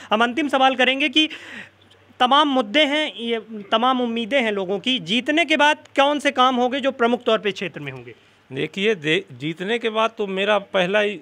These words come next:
Speaker 2: ये है कि मैं तो रोड,
Speaker 1: हम्म।
Speaker 2: पानी,
Speaker 1: हम्म।
Speaker 2: शिक्षा, चिक-, चिकित्सा, इन सारी सुविधाओं को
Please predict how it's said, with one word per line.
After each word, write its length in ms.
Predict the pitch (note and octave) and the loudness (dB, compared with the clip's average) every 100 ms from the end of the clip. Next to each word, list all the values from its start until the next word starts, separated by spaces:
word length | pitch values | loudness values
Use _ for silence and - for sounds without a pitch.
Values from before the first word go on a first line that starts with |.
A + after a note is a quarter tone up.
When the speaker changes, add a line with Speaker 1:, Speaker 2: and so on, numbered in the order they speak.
| - | -12
Speaker 2:
ये 320 | C#3+ C#3+ F#3 G3+ | -10 -4 -2 0
है 140 | G3 | -2
कि 240 | G#3+ G3+ G3+ | -4 -8 -6
मैं 220 | F#3 G3 | -4 -4
तो 440 | G3 G3 F#3+ F3+ - _ _ _ - - _ _ - | -2 -2 -2 -6 -12 _ _ _ -20 -20 _ _ -20
रोड, 440 | A#2 C3+ E3+ F#3 G3 _ _ _ _ | -8 -4 -2 -2 -6 _ _ _ _
Speaker 1:
हम्म। 120 | D#3+ C#3 - _ _ _ _ - | -20 -20 -20 _ _ _ _ -2
Speaker 2:
पानी, 460 | D#3+ D#3 E3+ G3 A#3+ _ - | -2 -2 -4 -8 -14 _ -20
Speaker 1:
हम्म। 100 | D3 | -12
Speaker 2:
शिक्षा, 540 | F3+ - F3 D#3+ F#3 _ C#3+ - _ _ | -12 -8 -6 -6 -6 _ -20 -20 _ _
चिक-, 540 | E3+ D#3+ - _ _ - | -12 -12 -18 _ _ -14
चिकित्सा, 580 | D#3 F3 - E3+ F#3 - _ _ _ - | -10 -10 -8 -6 -6 -10 _ _ _ -6
इन 120 | G#3 | -4
सारी 400 | A3 G3 G#3 A#3+ | -2 0 0 -2
सुविधाओं 520 | - G#3 E3 E3+ F#3+ G3+ | -6 -10 -6 -2 -2 -4
को 560 | D#3+ - _ F3 E3+ D3+ | -12 -20 _ -6 -6 -8